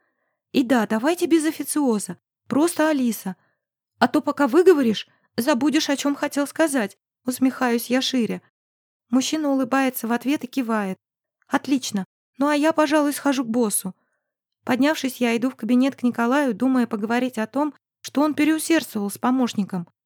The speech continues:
но секретарша меня останавливает. «Николай Борисович сейчас занят.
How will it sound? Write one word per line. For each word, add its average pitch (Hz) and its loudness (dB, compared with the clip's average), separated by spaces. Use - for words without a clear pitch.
но 240 2
секретарша 233 -2
меня 262 0
останавливает. 208 -2
«Николай 240 0
Борисович 262 0
сейчас 254 -4
занят. 247 -2